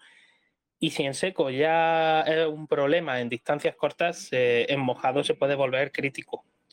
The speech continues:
Así que eso sí, eh, bueno, eso y, y, por ejemplo, el, el halo, ¿no? Que también es un elemento que dificulta un poco la visibilidad en estas condiciones.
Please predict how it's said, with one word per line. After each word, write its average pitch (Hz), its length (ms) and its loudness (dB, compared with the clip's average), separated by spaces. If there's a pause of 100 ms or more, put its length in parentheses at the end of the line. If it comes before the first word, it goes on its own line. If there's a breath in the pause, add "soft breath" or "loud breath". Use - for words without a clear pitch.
Así 120 280 -10
que 123 540 0
eso 156 200 0
sí, 160 380 -2 (1300 loud breath)
eh, 165 280 0
bueno, 160 280 0
eso 156 220 0
y, 139 340 0
y, 127 260 0
por 127 140 0
ejemplo, 156 340 0
el, 131 280 0
el 120 180 0
halo, 135 300 0
¿no? 147 220 0
Que - 140 -4
también 127 760 -4
es 131 100 -2
un 135 160 -2
elemento 139 400 -2
que 139 180 -2
dificulta 127 500 -4
un 135 80 -8
poco 135 200 -2
la 123 100 0
visibilidad 120 540 -2
en 127 80 -2
estas 123 200 -6
condiciones. 123 480 -4